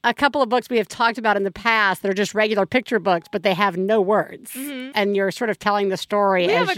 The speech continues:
Speaker 2: couple of those.
Speaker 1: Yeah, which
Speaker 2: Yeah.
Speaker 1: I think is very similar in line to, to that world, and has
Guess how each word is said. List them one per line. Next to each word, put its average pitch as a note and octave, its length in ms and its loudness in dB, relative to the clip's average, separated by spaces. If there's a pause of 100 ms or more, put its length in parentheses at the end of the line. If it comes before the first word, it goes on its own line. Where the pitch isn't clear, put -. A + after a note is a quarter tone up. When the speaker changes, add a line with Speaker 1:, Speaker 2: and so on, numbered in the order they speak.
Speaker 2:
couple A3 160 -6
of G#3+ 80 -4
those. G3+ 340 -10
Speaker 1:
Yeah, F4+ 340 4
which F#4 100 0
Speaker 2:
Yeah. D#4 60 4
Speaker 1:
I C4+ 40 4
think D#4 220 0
is C4 300 -4
very C4 260 2
similar A3 760 0 (240)
in G#3 220 2
line G#3 340 2
to, F#3 600 -2
to G3+ 140 -2
that F3 260 2
world, D#3+ 580 -2
and F3 320 0
has G3 240 -2